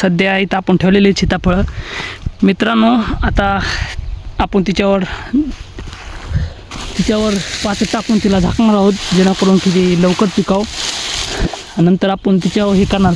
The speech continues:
मित्रांनो, तर आपण तिच्यावर पाचट टाकून घेऊ. मित्रांनो, पाहू शकतात आता आपण तिच्यावर झाकलेलं आहे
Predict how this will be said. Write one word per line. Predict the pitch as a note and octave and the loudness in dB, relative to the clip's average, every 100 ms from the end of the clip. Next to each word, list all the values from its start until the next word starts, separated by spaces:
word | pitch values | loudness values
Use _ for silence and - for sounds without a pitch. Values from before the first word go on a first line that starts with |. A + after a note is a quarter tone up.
| F#3 | 0
मित्रांनो, | F3 F3 F3 F#3 - - - - - - - | 2 4 4 4 0 -8 -10 -16 -16 -16 -4
तर | F#3 | -2
आपण | F3+ G3+ | 0 0
तिच्यावर | F#3 F#3 G#3 | 0 2 2
पाचट | G3+ A3 - F#3 | 2 0 -2 -2
टाकून | F#3 G3 | 2 4
घेऊ. | F3 F3 - - - - - - - - - - - - - - - - - - - - - - - - - - - - - | 4 4 2 -4 -6 -6 -6 -6 -6 -8 -8 -6 -6 -8 -8 -8 -6 -6 -6 -6 -4 0 0 -2 -8 -8 -10 -8 -10 -6 0
मित्रांनो, | F3 F#3 G#3 G#3 | 2 2 4 2
पाहू | G3+ A3 G#3 | 2 0 0
शकतात | G3+ A3 G3 | -2 -2 0
आता | F#3+ | 0
आपण | G3 A3 G#3 G#3 | -2 0 2 4
तिच्यावर | D3+ F#3+ G3 | 2 0 2
झाकलेलं | F#3+ F#3 G#3+ G3+ | 2 2 2 2
आहे | G3 | 2